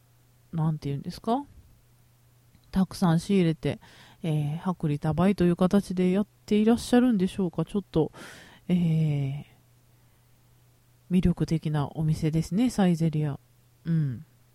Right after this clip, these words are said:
というような週末を過ごした私ですが、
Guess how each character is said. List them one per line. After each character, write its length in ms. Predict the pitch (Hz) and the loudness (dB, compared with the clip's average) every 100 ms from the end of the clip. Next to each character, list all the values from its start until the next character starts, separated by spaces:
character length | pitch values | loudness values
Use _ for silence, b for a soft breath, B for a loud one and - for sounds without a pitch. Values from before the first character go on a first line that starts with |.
| _ _ _ b b b b _ | _ _ _ b b b b _
と 140 | 311 | 4
い 80 | 294 | 6
う 140 | 285 269 | 8 8
よ 140 | 233 | 8
う 40 | |
な 80 | 170 | 6
週 200 | - 214 | 6 6
末 300 | 190 185 175 | 6 4 0
を 20 | |
過 140 | 175 190 | 0 2
ご 160 | 170 | 2
し 60 | - | 2
た 140 | 156 | 2
私 480 | 151 151 151 - 156 | 2 0 -4 -4 -6
で 140 | 147 170 | -2 -4
す 280 | - 139 | -4 -8
が、 320 | 165 220 233 | 2 4 4